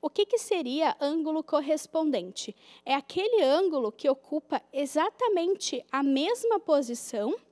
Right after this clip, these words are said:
porém, um está em relação à reta paralela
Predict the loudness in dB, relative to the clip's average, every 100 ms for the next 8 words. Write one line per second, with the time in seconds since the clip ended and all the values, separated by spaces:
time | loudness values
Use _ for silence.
0 | _ _ _ 2 4 6 4 0 -14 -20
1 | -20 -10 0 2 2 -2 -4 -6 -2 -2
2 | -2 -2 -2 -4 -2 -2 -2 -8 _ _
3 | -6 -2 -2 -4 -6 -4 -2 0 0 -2
4 | -4